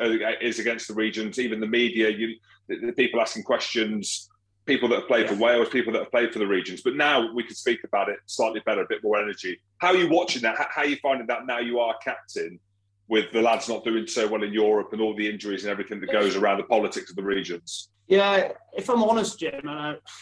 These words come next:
Speaker 2: it's nothing really new for us in terms of in Wales, 'cause, you know, probably over the last ten years, how successful th-, the national team has been. I don't think anybody could argue that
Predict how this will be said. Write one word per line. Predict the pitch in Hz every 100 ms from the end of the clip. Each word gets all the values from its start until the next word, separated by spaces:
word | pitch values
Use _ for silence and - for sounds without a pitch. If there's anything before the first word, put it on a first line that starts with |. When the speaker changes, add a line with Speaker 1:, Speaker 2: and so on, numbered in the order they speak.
| - - _ _
Speaker 2:
it's | - - 160 151
nothing | 220 220 220
really | 170 147
new | 131 151 185
for | - 202
us | 208 - -
in | - -
terms | 165 151 147
of | 139 -
in | 143
Wales, | 151 160 160
'cause, | 165 147 151
you | 160
know, | 143 139 - -
probably | 185 165
over | 151
the | 147
last | 143 151 147 - _
ten | - 165 156
years, | 147 131 127
how | 143
successful | 135 151 - 156 - 151 143 139 139 _ _ -
th-, | 131
the | -
national | 135 143 - 139 131
team | - 139 127 120
has | 120 -
been. | 127 113 113 113 - - - - - _ _ -
I |
don't | 143 156 156
think | 143 -
anybody | 139 143 131 123
could | 131
argue | 123 127 120 127
that | 123